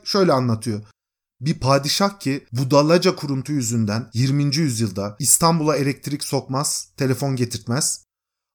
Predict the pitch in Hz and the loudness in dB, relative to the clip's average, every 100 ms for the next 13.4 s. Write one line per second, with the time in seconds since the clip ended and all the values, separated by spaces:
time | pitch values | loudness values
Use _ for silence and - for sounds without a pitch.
0 | - 127 - - 175 208 226 - _ _ | -2 2 2 4 4 4 0 -8 _ _
1 | 113 135 160 196 220 180 175 160 147 185 | 0 4 6 4 4 2 0 -2 -2 0
2 | 202 190 170 208 - _ 107 104 180 - | 0 0 0 0 -4 _ -6 0 2 2
3 | 139 131 123 120 110 - 110 107 156 - | 0 0 0 0 0 -4 -4 0 0 -2
4 | - _ _ _ _ _ 107 143 165 175 | -4 _ _ _ _ _ 0 4 4 6
5 | 180 185 208 233 - _ _ - 165 175 | 6 4 4 0 -8 _ _ 2 6 6
6 | 151 123 143 131 135 131 131 131 - 120 | 6 2 0 2 0 0 -2 -2 0 0
7 | 120 - _ _ _ - 143 - 175 185 | -2 -6 _ _ _ -6 -6 0 2 4
8 | 202 202 175 220 185 185 185 180 165 170 | 4 4 4 2 2 0 0 0 0 0
9 | 202 - _ 120 139 139 147 185 208 160 | -2 -6 _ -4 2 2 2 0 4 4
10 | 131 123 135 180 - _ _ _ - 147 | 2 0 0 -2 -6 _ _ _ -2 2
11 | 185 208 - 151 220 202 160 123 120 110 | 2 2 -2 -2 -2 0 0 2 0 0
12 | 107 104 _ - 139 180 - 147 120 113 | -4 -6 _ -4 -2 0 0 0 -2 -4
13 | 104 127 - | -4 -6 -8